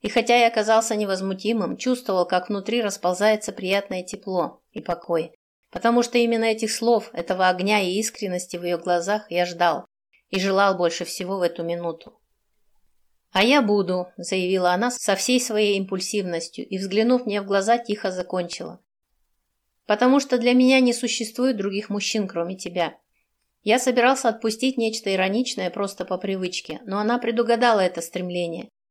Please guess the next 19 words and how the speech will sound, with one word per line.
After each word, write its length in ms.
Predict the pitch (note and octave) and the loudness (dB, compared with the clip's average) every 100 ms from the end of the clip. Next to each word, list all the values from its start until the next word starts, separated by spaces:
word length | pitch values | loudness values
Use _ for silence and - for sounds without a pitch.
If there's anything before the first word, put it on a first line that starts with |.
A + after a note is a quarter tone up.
| _ - | _ -8
и, 80 | |
приложив 500 | F#3+ A3+ A#3 A3+ C#4 | 0 4 4 4 2
к 60 | - | 0
моим 240 | A3 G#3+ | -2 0
губам 340 | G#3 G#3+ A3 G#3 | 2 2 2 0
указательный 600 | - G3 G3+ G3+ F#3+ F#3 | -4 0 0 -2 -6 -2
палец, 380 | G3+ A#3+ F#3+ - | 0 0 -2 -8
покачала 540 | - F3 E3+ F#3 F3+ | -6 -6 -4 -2 -2
головой. 600 | E3+ E3+ F#3 F3+ F3+ - _ _ _ _ _ _ _ _ _ _ _ _ | 0 -2 -2 -6 -8 -12 _ _ _ _ _ _ _ _ _ _ _ _
«Пожалуйста, 580 | A3+ A#3 B3+ F#3+ F3+ - | 0 4 4 4 0 -6
просто 380 | - C#4+ - A3+ | -2 -2 0 -4
скажи, 340 | - G#3+ A#3 | 0 0 0
что 220 | C#4 - | -2 -2
веришь. 560 | A3 G3+ E3+ D3 - - _ _ _ | 0 2 0 -2 -8 -16 _ _ _
Я 160 | G3 B3+ | 0 4
ничего 400 | C4 B3+ B3+ C#4 | 4 2 0 2
плохого 480 | A3 G#3 B3+ B3 G3+ | 2 2 2 2 0
не 160 | G3 | -4
сделала, 560 | F#3 F#3+ G#3+ F3+ D3 | -4 0 2 2 0